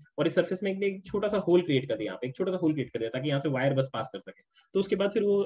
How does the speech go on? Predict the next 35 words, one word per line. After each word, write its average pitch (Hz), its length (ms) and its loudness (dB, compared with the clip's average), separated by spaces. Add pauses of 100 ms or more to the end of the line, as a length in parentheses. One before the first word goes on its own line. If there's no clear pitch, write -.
you 165 280 0
know, 190 160 2
वो 180 100 6
एक 180 140 4
isolated 175 420 2
सिस्टम 170 300 -4
हो 123 80 0
गई 110 120 -8
वहाँ 104 220 -14
पे, - 80 -14 (100)
ठीक 156 120 0
है। 139 100 -8 (100)
तो 165 80 2
इसलिए 180 360 2 (420)
A 185 220 12
और 226 240 4
D 208 180 2
मिला 165 320 4
के 233 80 -2
अब 214 120 -2
एक 226 120 -4 (100)
क-, 175 80 0 (120)
combined 165 300 2
सिस्टम 190 280 0
हो 165 100 4
चुकी 139 260 -4
है। 220 140 -4 (180)
उन 185 140 4
दोनों 214 220 4
का, 233 520 0
उन 202 120 4
दोनों 240 160 6
को 247 80 2
मिला 147 220 2
के 202 180 -4